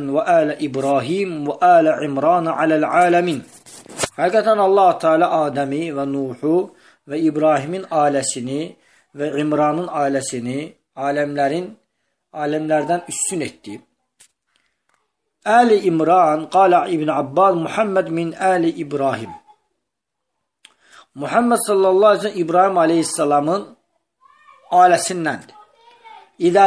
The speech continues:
dəxələ qeyrahu minəl ənbiyə əlləzinə hum min zurriyyəti İbrahim, əlihi fə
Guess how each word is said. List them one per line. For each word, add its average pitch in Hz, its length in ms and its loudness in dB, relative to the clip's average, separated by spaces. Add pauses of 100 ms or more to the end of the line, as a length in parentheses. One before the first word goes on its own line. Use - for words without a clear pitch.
dəxələ 226 520 6 (400)
qeyrahu 190 600 0
minəl 180 320 -2
ənbiyə 170 320 2
əlləzinə 165 480 0
hum 175 160 -2
min 160 240 -2
zurriyyəti 156 520 0
İbrahim, 147 600 0 (400)
əlihi 175 500 2
fə 170 140 -2